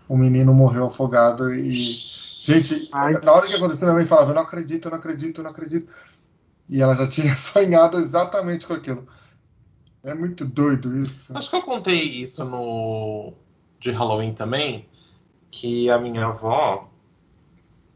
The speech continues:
Speaker 3: inclusive a próxima história que eu vou contar é dela, mas ela tem esse, essa coisa que acontece, que é o seguinte, ela sabe que alguma coisa, que alguém vai morrer,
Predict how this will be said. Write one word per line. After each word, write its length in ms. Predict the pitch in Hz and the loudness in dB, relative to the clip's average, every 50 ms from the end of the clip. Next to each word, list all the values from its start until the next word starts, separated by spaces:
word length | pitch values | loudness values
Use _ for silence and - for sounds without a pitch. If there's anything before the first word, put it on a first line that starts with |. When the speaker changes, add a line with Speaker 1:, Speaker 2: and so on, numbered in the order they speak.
| _ - | _ -8
Speaker 3:
inclusive 360 | 139 135 143 139 127 135 135 | -6 -4 -2 -2 -2 -2 -2
a 60 | 147 | -2
próxima 300 | - - 135 131 135 131 | 0 0 -2 -2 -2 -4
história 240 | 117 - 123 117 117 | -6 -4 -4 -6 -4
que 40 | 117 | -6
eu 40 | 110 | -8
vou 100 | 107 104 | -8 -8
contar 240 | 107 104 113 113 | -6 -4 -4 -4
é 40 | 120 | -4
dela, 300 | 120 98 90 92 95 - _ _ _ _ _ _ _ _ _ _ _ _ | -4 -4 -6 -6 -8 -12 _ _ _ _ _ _ _ _ _ _ _ _
mas 360 | - 107 107 104 110 110 107 | -6 -4 -2 -2 -2 -4 -4
ela 960 | 117 110 110 107 104 104 107 104 107 104 104 101 101 98 98 98 98 - - - _ _ _ _ _ _ _ - | -2 -2 0 0 0 0 0 0 0 0 0 0 0 0 -2 -2 -4 -6 -10 -16 _ _ _ _ _ _ _ -8
tem 380 | - 120 117 117 117 117 120 | -6 -4 -4 -2 -2 -4 -6
esse, 760 | 113 - - - - 120 117 117 110 107 107 104 101 95 - - _ _ _ _ _ _ _ _ _ _ _ _ _ _ _ _ _ _ _ _ _ _ _ _ _ _ _ _ _ _ _ _ _ _ - | -8 -10 -12 -10 -8 -6 -6 -4 -4 -4 -4 -6 -6 -8 -12 -16 _ _ _ _ _ _ _ _ _ _ _ _ _ _ _ _ _ _ _ _ _ _ _ _ _ _ _ _ _ _ _ _ _ _ -6
essa 220 | 160 170 - 233 | -2 0 0 0
coisa 360 | 233 - 196 170 165 160 160 | 2 2 2 4 4 2 0
que 80 | - 180 | -4 -6
acontece, 720 | 170 - 139 123 120 - 143 156 175 170 160 - - 123 | -6 -4 -6 -8 -6 -4 -4 -2 -2 -4 -6 -6 -10 -16
que 180 | 117 - - 135 | -14 -10 -6 -4
é 120 | 131 131 | -2 -2
o 40 | 131 | -4
seguinte, 640 | 127 - 160 147 147 135 120 113 113 113 - - | -4 -8 -10 -8 -8 -6 -8 -8 -10 -10 -10 -8
ela 640 | 110 110 110 117 117 120 120 120 120 120 117 117 113 _ _ _ _ _ _ _ _ _ _ _ _ _ _ _ _ _ _ _ _ _ _ | -6 -6 -4 -4 -2 -2 -2 -2 -2 -4 -4 -8 -10 _ _ _ _ _ _ _ _ _ _ _ _ _ _ _ _ _ _ _ _ _ _
sabe 540 | _ - - - - 139 143 151 151 156 143 | _ -20 -6 0 2 2 2 2 0 -2 -4
que 120 | - - | -4 -4
alguma 320 | 135 131 135 127 127 123 127 | -4 -2 -2 -2 -4 -4 -4
coisa, 400 | - - 123 120 117 117 120 120 | -2 -2 -2 -2 -2 -2 -6 -6
que 120 | - - | -6 -6
alguém 220 | 123 113 127 127 127 | -6 -6 -6 -6 -6
vai 100 | 131 127 | -4 -6
morrer, 640 | 120 113 113 107 127 139 143 135 135 - - | -6 -6 -6 -4 -4 -4 -4 -4 -6 -10 -14